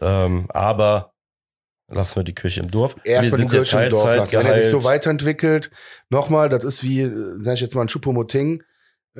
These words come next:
Speaker 2: wenn der sich nicht verletzt hätte bei Bayern, dann, oder der regelmäßig gespielt hätte, dann wäre die Meisterschaft schon lange entschieden.
Speaker 1: Ja.
Speaker 2: Und das
Speaker 1: Hätte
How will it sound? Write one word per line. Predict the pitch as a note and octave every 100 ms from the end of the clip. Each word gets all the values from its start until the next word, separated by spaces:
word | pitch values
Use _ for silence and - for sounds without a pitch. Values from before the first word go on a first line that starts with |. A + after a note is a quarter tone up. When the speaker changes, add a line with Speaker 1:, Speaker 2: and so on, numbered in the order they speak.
| A#2
Speaker 2:
wenn | A2+
der | B2+ C3+
sich | C3
nicht | B2+
verletzt | B2 A2+ A2+ D3
hätte | -
bei | C#3 C3
Bayern, | B2+ C#3 C3+ C3 - - _
dann, | - A#2+ A#2+
oder | A2+
der | A2 A#2
regelmäßig | A2+ C3 B2+ A#2+ -
gespielt | - B2 B2
hätte, | B2
dann | A#2
wäre | A2+ A#2+
die |
Meisterschaft | A2+ A2 - C3 -
schon | B2
lange | B2+
entschieden. | A2 G2 A#2 G2 F2 - _ _ _ _ _ -
Speaker 1:
Ja. | F#2+ F2 G2
Speaker 2:
Und | A2
das | G#2+
Speaker 1:
Hätte | B2+